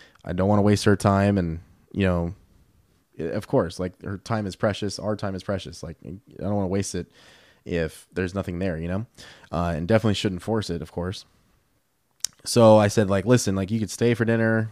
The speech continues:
or you can leave, whatever, but I'm gonna, I'm gonna stay here."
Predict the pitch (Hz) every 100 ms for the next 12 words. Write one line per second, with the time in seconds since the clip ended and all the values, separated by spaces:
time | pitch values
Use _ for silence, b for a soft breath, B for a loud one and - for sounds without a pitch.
0 | - - 90 90 90 90 87 90 - -
1 | _ - 98 95 95 92 92 92 90 87
2 | 98 110 107 87 98 104 92 - 90 78
3 | 80